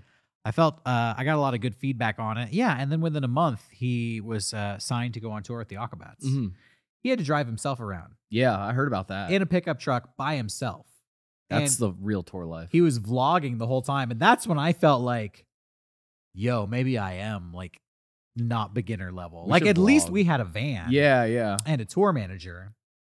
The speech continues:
Speaker 2: Oh, yeah. Uh, most people talk about, like, um, I listen to podcasts about touring, and, like, yeah, it's mostly, like, U-Haul, and they're all sleeping in the U-Haul. And, uh, 'cause there's, like, a
Speaker 1: Wow.
Speaker 2: bench in the back, and a lot, like, the merch guy always sleeps on the bench.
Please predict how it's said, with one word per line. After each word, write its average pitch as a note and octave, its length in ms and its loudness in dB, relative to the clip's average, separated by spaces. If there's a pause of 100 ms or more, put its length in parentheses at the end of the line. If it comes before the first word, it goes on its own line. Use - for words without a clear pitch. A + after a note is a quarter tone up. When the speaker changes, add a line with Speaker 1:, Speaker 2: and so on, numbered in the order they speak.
(160)
Speaker 2:
Oh, D#3 160 12
yeah. C#3+ 280 8
Uh, C#3+ 120 10
most D3+ 240 10
people A3+ 180 2
talk E3 280 6
about, D3+ 260 6
like, B2+ 260 4
um, A2 480 2 (680)
I A#2+ 60 4
listen D3+ 220 4
to B2+ 60 4
podcasts G#2+ 520 -2
about G2 180 -2
touring, F#2+ 380 -4
and, G2+ 160 0
like, F#2+ 260 -2
yeah, G#2 160 0
it's G2+ 140 -2
mostly, B2+ 260 0
like, A2 300 0 (1120)
U-Haul, D3+ 880 6 (160)
and B2+ 160 6
they're B2+ 100 4
all C3 140 4
sleeping C3+ 400 2
in B2+ 100 2
the A#2+ 100 2
U-Haul. G#2 580 -2 (480)
And, A#2 260 4
uh, G#2+ 480 2 (560)
'cause C#3+ 120 2
there's, D3+ 180 4
like, D#3+ 120 4
a C3 60 4
Speaker 1:
Wow. A#2 60 -2
Speaker 2:
bench C3 300 -2
in F#3 80 -4
the F3+ 80 -2
back, F#3 260 0
and D3 80 -2
a - 40 0
lot, B2+ 240 0
like, A2 180 -4
the F#2+ 60 -6
merch G#2+ 240 -4
guy A#2 140 0
always A2+ 160 -4
sleeps A#2+ 240 -10
on G#2+ 80 -6
the F#2 60 -6
bench. G#2+ 440 -6